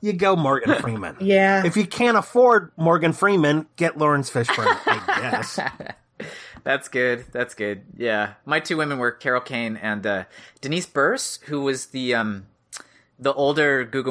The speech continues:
Speaker 3: Mbatha-Raw in, um, the Black Mirror episode, uh, San Junipero,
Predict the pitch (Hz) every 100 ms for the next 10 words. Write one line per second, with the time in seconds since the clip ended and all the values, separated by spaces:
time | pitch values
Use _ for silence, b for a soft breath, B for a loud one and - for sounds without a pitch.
0 | 120 113 113 110 107 104 98 107 104 98
1 | 92 98 90 85 82 92 95 - 98 90
2 | 82 - 87 85 78 82 80 78 - 85
3 | 80 76 - 65 55